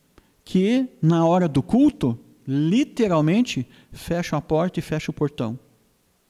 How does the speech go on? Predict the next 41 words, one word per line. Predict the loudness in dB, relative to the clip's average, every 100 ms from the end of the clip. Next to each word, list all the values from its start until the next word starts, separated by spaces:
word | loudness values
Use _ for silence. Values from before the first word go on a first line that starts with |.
| _ _ _ _ _ _ _ -20 _ -20 -20 -20 _ -2
Cara, | 2 2 0 -2
eu, | 2 4 4 4 6 6 4
hoje | 4 4
em | 4
dia | 4 2
eu | 4
entendo, | 2 2 2 2 2 2
é, | 2 2 2 0 0
questão | -2 0 0
de | 0
segurança, | -2 0 2 2 0 0 0
é |
muito | 4 4 4 2
complicado, | 0 0 0 -2 0 0 0 0 -2 -6 -4 2
mas | 2 2
se | 2
a | 2
gente | 2 2
tá | 0
reunido | 4 4 6 6 4 4
aqui, | 0 2 2 2 0 -8 -20 -14
qual | -2 2 2
a |
função | 4 2 4 4 4
da |
igreja? | 4 2 2 2 0 -4 -2
Impactar | 4 4 2 -6 -4 2
o | 4
mundo, | 6 6 4 2
ser | 2
luz | 4 4 4
no | 6
mundo. | 6 6 4 0 -4 -20 -20 -4
E | 0
eu | 2
fecho | 2 -2 0 -2
a |
porta | 0 2 2 0 0
e | 0
o |
portão, | 2 0 2 2 2